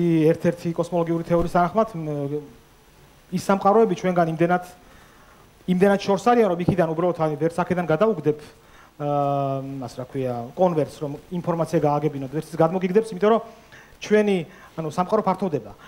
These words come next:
იმ-, იმიტომ რომ ჩვენი და ის უბანი ერთმანეთს სცილდება სინათლეზე მეტი სიჩქარით. ამიტომ შეუძლებელია კონტაქტი. ერთ-ერთი ვერსია, ერთ-ერთი თეორია ეგ არის, ამიტომ კონტაქტი ვერ გვექნება პირდაპირი გაგებით. რა თქმა უნდა, არის ოღონდ, მე მაინც ვლაპარაკობ, ა,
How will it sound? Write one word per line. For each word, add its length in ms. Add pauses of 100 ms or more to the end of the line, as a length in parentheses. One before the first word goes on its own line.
იმ-, 160
იმიტომ 160
რომ 80
ჩვენი 320
და 60
ის 180
უბანი 380 (260)
ერთმანეთს 380
სცილდება 420 (240)
სინათლეზე 480
მეტი 160
სიჩქარით. 400
ამიტომ 300 (340)
შეუძლებელია 480
კონტაქტი. 380
ერთ-ერთი 400
ვერსია, 420 (460)
ერთ-ერთი 260
თეორია 320
ეგ 120
არის, 180
ამიტომ 220 (280)
კონტაქტი 320
ვერ 160
გვექნება 320
პირდაპირი 400
გაგებით. 380 (480)
რა 100
თქმა 160
უნდა, 160
არის 220
ოღონდ, 240
მე 480
მაინც 240 (160)
ვლაპარაკობ, 580 (720)
ა, 160